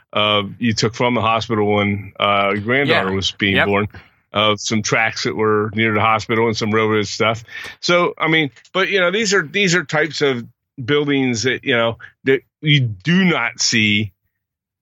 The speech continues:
Speaker 1: in model railroading. Now, they may not be exciting. It's not a bar and a pub, and,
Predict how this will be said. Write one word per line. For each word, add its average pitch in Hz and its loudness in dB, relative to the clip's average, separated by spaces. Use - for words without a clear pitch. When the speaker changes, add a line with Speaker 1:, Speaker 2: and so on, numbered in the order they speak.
Speaker 1:
in 123 -2
model 120 2
railroading. 110 -2
Now, 131 0
they 147 2
may 170 0
not 160 0
be 151 0
exciting. 131 0
It's 123 -2
not 120 0
a 120 0
bar 117 2
and 113 -2
a 110 -4
pub, 113 0
and, 107 -2